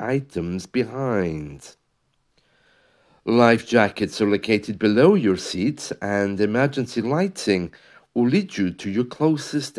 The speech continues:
exit and slide. Please do not inflate your life jacket inside the aircraft.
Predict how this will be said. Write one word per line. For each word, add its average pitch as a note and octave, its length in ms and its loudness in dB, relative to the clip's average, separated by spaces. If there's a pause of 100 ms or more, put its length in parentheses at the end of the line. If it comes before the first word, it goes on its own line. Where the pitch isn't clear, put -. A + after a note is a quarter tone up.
(140)
exit B2 640 -6 (100)
and F#2 180 -8
slide. F2 920 -4 (1120)
Please D3+ 260 6
do C#3 120 2
not D#3+ 340 2
inflate D#3+ 560 0
your A#2+ 220 6
life C#3+ 320 2
jacket A#2 460 -2
inside F3 540 -2
the D3 180 4
aircraft. E2+ 840 -4